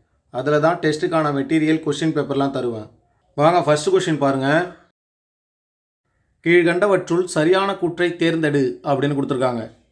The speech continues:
ஃபர்ஸ்ட் பாருங்க, மெசபடோமியா நாகரிகம் கிமு மூவாயிரத்தி ஐநூறுலேருந்து ரெண்டாயிரம் வரைக்கும் கொடுத்துருக்காங்க.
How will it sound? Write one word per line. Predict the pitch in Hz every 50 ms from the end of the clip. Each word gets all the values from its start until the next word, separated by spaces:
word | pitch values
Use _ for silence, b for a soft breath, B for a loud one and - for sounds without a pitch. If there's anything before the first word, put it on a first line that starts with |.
| _ _ _ _ _ _ _ _ _ _
ஃபர்ஸ்ட் | - 147 147 147 - 180
பாருங்க, | 190 180 160 151 143 151 170 180 165
மெசபடோமியா | 151 143 151 185 175 185 185 180 185 185 180
நாகரிகம் | 175 160 151 143 151 143 135 127 131 143 165 170 - - -
கிமு | 156 165 165 156 151 156
மூவாயிரத்தி | 165 180 180 180 175 175 160 151 160 143 151
ஐநூறுலேருந்து | 165 170 165 160 151 143 151 156 160 151
ரெண்டாயிரம் | 151 156 165 165 160 156 143
வரைக்கும் | 139 139 135 143 156 143 139
கொடுத்துருக்காங்க. | 120 127 120 127 123 117 113 107 -